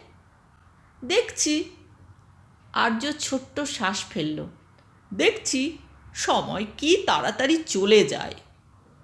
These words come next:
এই তো সেদিন জন্মালো। দেখো, দেখো,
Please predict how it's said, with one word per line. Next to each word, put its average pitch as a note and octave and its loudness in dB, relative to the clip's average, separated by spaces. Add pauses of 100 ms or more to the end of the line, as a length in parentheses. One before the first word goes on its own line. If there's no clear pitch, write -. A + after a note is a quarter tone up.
(300)
এই D#4+ 4
তো B4 2
সেদিন C#4 0
জন্মালো। F3+ 0 (640)
দেখো, A3+ 2
দেখো, D4 2